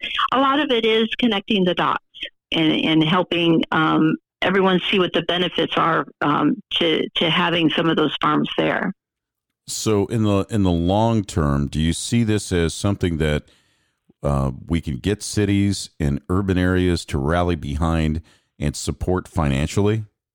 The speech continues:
Speaker 2: uh, as well as state and federal funds to be able to do that?
Speaker 1: Well, we have here in Ohio where some federal funds have been made available for,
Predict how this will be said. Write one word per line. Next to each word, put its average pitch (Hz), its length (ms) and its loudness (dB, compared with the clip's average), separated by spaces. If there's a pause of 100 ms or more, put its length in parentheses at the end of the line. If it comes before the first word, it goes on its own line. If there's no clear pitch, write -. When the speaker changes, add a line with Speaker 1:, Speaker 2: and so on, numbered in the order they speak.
(120)
Speaker 2:
uh, 64 240 -2 (160)
as 69 340 -2
well 82 280 0
as 76 340 -2 (500)
state 87 360 -2
and 71 120 -4
federal 90 520 0 (160)
funds 85 400 -2
to 80 80 -6
be 85 80 0
able 82 180 0
to 78 100 -4
do 85 120 0
that? 92 240 -2 (1500)
Speaker 1:
Well, 226 120 2
we 247 180 2
have 330 260 0
here 330 240 0
in 220 100 2
Ohio 196 720 0
where 190 320 2
some 185 300 -2 (100)
federal 233 400 0
funds 185 280 0
have 202 180 0
been 196 160 0
made 180 180 0
available 175 640 0 (120)
for, 180 340 2